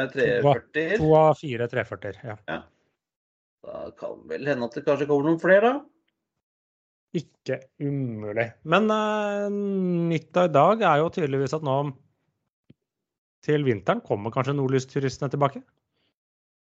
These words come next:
Speaker 2: Ja, nordlys kommer i hvert fall tilbake. Eh, vi har, eh, oppdaget at, eh, Eurowings, tyske Eurowings har lansert flighter til, eh, Tromsø. Når er det de begynner, Espen?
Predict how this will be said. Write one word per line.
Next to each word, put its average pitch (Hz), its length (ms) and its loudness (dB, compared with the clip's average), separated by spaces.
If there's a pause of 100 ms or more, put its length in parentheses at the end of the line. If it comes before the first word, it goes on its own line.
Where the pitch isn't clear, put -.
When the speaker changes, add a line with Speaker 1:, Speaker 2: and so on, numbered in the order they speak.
(380)
Speaker 2:
Ja, 160 120 -4
nordlys 135 340 0
kommer 135 200 -4
i - 20 -6
hvert 139 80 -4
fall 143 100 0
tilbake. 151 340 2 (140)
Eh, 175 960 2 (360)
vi 151 220 -2
har, 156 400 4 (120)
eh, 160 500 -2
oppdaget 147 320 0
at, 143 300 -6
eh, 143 920 2 (540)
Eurowings, 208 580 2 (120)
tyske - 280 -8
Eurowings 156 460 0
har 151 320 4 (1160)
lansert 151 300 0
flighter 147 320 4
til, 117 440 -4
eh, 120 180 6
Tromsø. 135 560 -2 (120)
Når 180 160 0
er - 40 0
det 185 100 2
de 175 60 4
begynner, 147 160 0
Espen? 320 240 -8